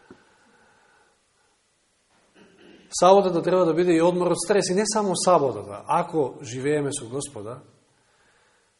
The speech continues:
тогаш треба да бидеме растоварени секој ден. И иако има, значи, како што видовме во пуката, некои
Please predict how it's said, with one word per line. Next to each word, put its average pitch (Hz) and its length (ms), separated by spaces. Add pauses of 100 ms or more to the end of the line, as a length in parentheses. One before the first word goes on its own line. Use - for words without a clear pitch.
(140)
тогаш 143 260
треба 151 320
да 135 320
бидеме 151 320
растоварени 139 840 (400)
секој 151 400
ден. 104 200 (300)
И 190 260
иако 156 380 (240)
има, 147 540 (360)
значи, 120 280
како 123 160
што 131 160
видовме 135 360
во 120 160
пуката, 127 640 (480)
некои 151 640